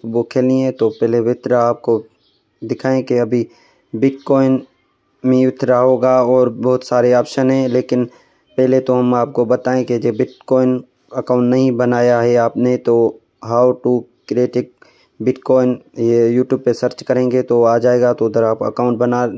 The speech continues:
बना ले, फिर अकाउंट ये इधर से बिटकॉइन में जाएंगे, ये बिटकॉइन में आप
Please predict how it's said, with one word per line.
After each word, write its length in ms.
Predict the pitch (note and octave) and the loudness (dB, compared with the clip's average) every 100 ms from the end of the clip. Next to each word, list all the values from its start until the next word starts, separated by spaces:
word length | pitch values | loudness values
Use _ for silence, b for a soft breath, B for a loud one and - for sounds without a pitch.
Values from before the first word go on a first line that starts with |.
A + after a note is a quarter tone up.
| - A2+ | -14 -6
बना 300 | A#2+ B2 B2+ | -2 0 0
ले, 140 | B2+ | 0
फिर 160 | B2 A#2+ | 0 -4
अकाउंट 540 | A#2+ B2+ B2+ A#2+ - | -2 -2 -2 -4 -6
ये 280 | B2 A#2+ A#2 | -2 0 0
इधर 260 | A#2 B2+ A#2 | 0 -2 0
से 140 | A#2 | -2
बिटकॉइन 420 | A2 - - C3 | -2 -6 0 0
में 100 | C3 B2 | 2 2
जाएंगे, 360 | B2+ C3 B2+ | 2 2 2
ये 100 | B2 | 0
बिटकॉइन 380 | A#2 B2+ - B2+ | -2 -4 0 0
में 180 | B2 A#2 b b b b b A#2 | 2 -2 b b b b b -4
आप 240 | A#2 | -4